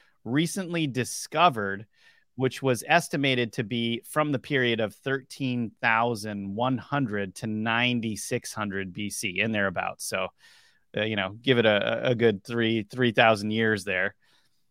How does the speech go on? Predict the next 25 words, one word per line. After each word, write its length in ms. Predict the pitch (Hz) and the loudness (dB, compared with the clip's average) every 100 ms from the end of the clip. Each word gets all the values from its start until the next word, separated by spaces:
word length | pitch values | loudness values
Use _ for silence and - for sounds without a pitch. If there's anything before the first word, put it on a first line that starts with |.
| _ - | _ 0
The, 200 | 127 127 | 6 8
uh, 140 | 120 | 8
parchment 580 | 113 160 170 - 160 135 | 8 8 8 6 0 0
contained 760 | 151 123 135 127 120 120 110 117 _ | 0 0 2 2 4 2 -2 -6 _
Paleo-Hebrew 1000 | - 147 160 143 123 - 156 139 135 117 | 0 2 4 2 2 0 -2 2 2 2
letters, 480 | 107 127 131 120 127 | 2 4 4 2 0
numbers, 360 | 120 117 110 101 | 0 2 0 -2
and 140 | 101 | -6
grammar 480 | 104 120 131 107 104 | -2 0 2 0 -2
thought 220 | 117 113 | -2 -4
to 40 | |
be 120 | 107 104 | -4 -4
written 320 | 117 127 107 | -4 -4 -2
by 140 | 107 | -2
one 360 | 104 110 120 123 | 0 0 0 0
of 120 | 101 | -4
the 60 | 104 | -8
four 220 | 117 107 | -4 -2
individuals 580 | 101 101 98 101 98 98 | -2 -6 -4 -4 -4 -4
mentioned 460 | 110 120 117 101 | -2 -2 -4 -4
in 140 | 104 101 | -4 -2
both 240 | 104 - | -2 -2
Genesis 720 | - 120 110 - 98 - - - _ _ _ _ - | 0 0 0 -6 -8 -8 -10 -12 _ _ _ _ -8
six 320 | - 147 - | 2 2 4
ten 260 | 147 127 | 4 6